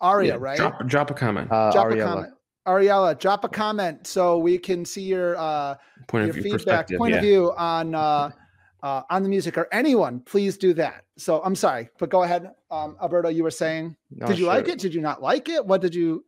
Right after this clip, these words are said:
Speaker 1: any, any thoughts on that?
Speaker 3: I will say this, and hopefully it doesn't offend anyone, but, and no offense to the composer, and this is again why I'm not very, like, uh, equipped to, to answer this question, but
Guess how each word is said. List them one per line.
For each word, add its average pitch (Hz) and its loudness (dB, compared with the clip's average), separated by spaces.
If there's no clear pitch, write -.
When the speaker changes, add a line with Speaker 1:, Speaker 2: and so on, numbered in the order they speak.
Speaker 1:
any, 156 -6
any 165 -4
thoughts 170 -2
on 147 -4
that? 185 -6
Speaker 3:
I 117 -2
will 120 -2
say 120 -6
this, 113 -2
and 104 -6
hopefully 113 -6
it 104 -4
doesn't 107 -6
offend 113 -4
anyone, 101 -6
but, 98 -6
and 110 -2
no 117 2
offense 127 -2
to 127 -4
the 127 2
composer, 117 0
and 110 -4
this 101 -10
is 104 -10
again 101 -4
why 98 0
I'm 92 -6
not 95 -12
very, 98 -6
like, 95 -6
uh, 95 -4
equipped 104 -2
to, 101 -2
to 104 -2
answer 101 -4
this 98 -6
question, 101 -2
but 98 0